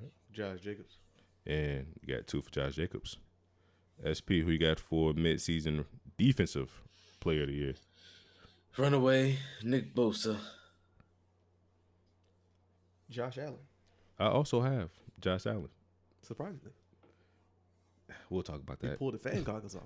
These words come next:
Speaker 2: <laughs> No,
Speaker 1: I appreciate
Speaker 2: we'll,
Speaker 1: it.
Speaker 2: no, we'll talk about that.
Speaker 1: That's cool. That's cool.
Speaker 2: We'll talk about that. And, uh, what do we have left here?
Speaker 1: Do we really need to talk about this?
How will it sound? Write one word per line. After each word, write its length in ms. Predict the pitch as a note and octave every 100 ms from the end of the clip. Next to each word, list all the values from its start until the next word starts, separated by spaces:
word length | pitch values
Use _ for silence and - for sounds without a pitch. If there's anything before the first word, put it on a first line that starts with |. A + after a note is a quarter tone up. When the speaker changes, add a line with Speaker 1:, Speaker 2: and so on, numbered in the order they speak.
| -
Speaker 2:
<laughs> 140 | - -
No, 180 | D3+ A2+ D#3+ - -
Speaker 1:
I 80 | -
appreciate 320 | - - - G#2
Speaker 2:
we'll, 60 |
Speaker 1:
it. 80 | -
Speaker 2:
no, 140 | - C#4
we'll 160 | F4+
talk 180 | - A#2+
about 240 | F2+ E2+ D#2
that. 220 | D#2 -
Speaker 1:
That's 140 | B2+
cool. 180 | - G3 -
That's 100 | F#3+
cool. 140 | - D3 _ -
Speaker 2:
We'll 140 | B2+
talk 240 | C3 D#2+ D#2
about 160 | C#2+
that. 220 | D2+ D#2+ -
And, 120 | F2
uh, 540 | F2+ F2+ F2+ F2+ F2
what 120 | F2 G#2
do 60 |
we 80 | E2+
have 200 | E2 C#2+
left 180 | C#2+ C#2
here? 260 | C#2+ C#2+ - - -
Speaker 1:
Do 80 | G#2
we 60 | G#2+
really 200 | G#2 G#2
need 160 | G2+
to 60 | G2+
talk 120 | G#2
about 120 | G2+
this? 120 | G2+